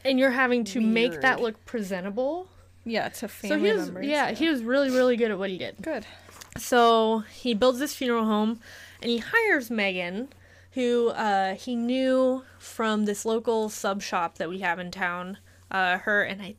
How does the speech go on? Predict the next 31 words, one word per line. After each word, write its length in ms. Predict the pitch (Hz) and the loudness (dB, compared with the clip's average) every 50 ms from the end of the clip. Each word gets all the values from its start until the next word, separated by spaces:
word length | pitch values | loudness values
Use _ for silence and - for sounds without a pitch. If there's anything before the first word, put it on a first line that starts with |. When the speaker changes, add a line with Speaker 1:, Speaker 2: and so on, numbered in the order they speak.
| - - | -16 -14
Speaker 1:
think 340 | - 233 285 294 294 285 294 | -10 -8 -8 -8 -8 -6 -4
it 60 | 294 | -4
was 220 | 277 285 269 - | -2 -4 -4 -6
her 640 | - - 277 269 269 269 269 269 269 269 262 262 - - | -8 -6 -4 -2 -2 0 0 0 0 0 0 -2 -4 -8
husband 480 | - - 254 254 240 233 262 262 247 240 | -10 -8 -8 -8 -6 -6 -8 -8 -8 -8
or 100 | 220 202 | -10 -10
her 180 | - - 180 | -10 -8 -8
ex-husband, 680 | 175 202 240 - - 269 262 240 220 254 254 254 254 247 - - - - - - - - - - | -8 -8 -10 -12 -8 -8 -8 -6 -6 -6 -6 -6 -8 -10 -14 -20 -20 -20 -20 -20 -20 -20 -10 -6
owned 180 | 226 220 226 | -4 -2 0
this 160 | 226 214 220 | 0 -2 -2
really 200 | 226 240 220 208 | -2 0 0 0
good 260 | 208 202 190 196 214 - - - - | 0 -2 -4 -4 -8 -14 -20 -20 -20
sandwich 400 | - - - 294 285 285 277 277 | -12 -6 -2 -2 0 0 -2 -2
shop. 260 | - - 269 254 254 | -2 -2 -2 -2 -2
She 140 | - - 254 | -4 -2 -2
had 120 | 233 214 | -2 -2
some 180 | - 262 254 247 | -2 -4 -6 -4
kind 180 | 233 254 240 | -2 -2 -2
of 120 | 226 214 190 | -2 -2 -2
business 380 | 208 220 214 226 220 208 208 - | -4 -4 -2 -2 -4 -4 -6 -8
experience. 600 | 208 - - - 226 208 202 202 202 202 - - - - - - 214 - | -14 -14 -10 -8 -6 -4 -4 -4 -6 -8 -10 -16 -20 -20 -20 -20 -12 -6
Brett 200 | - 226 214 - | -2 -2 -2 -2
was 140 | 220 220 196 | -4 -6 -6
good 180 | - 220 202 - | -6 -8 -8 -6
friends 260 | - 214 202 196 - | -4 -4 -4 -4 -6
with 120 | 214 196 - | -8 -6 -2
them. 300 | 220 214 208 208 208 214 - - - - - - - - - | 0 0 0 0 -2 -6 -8 -20 -20 -20 -20 -20 -20 -12 -8
Um, 320 | - 185 185 185 185 170 | -8 -6 -6 -6 -10 -10
he 400 | 196 - - 240 226 214 214 208 | -12 -10 -8 -4 -4 -2 -2 -4
hires 580 | 196 - - 208 196 202 202 196 196 190 185 - | -4 -4 -2 0 0 0 0 -2 -4 -6 -8 -6
Megan, 640 | 214 214 254 285 269 254 247 233 233 226 233 226 | -2 -2 0 0 0 0 -2 -4 -4 -6 -8 -12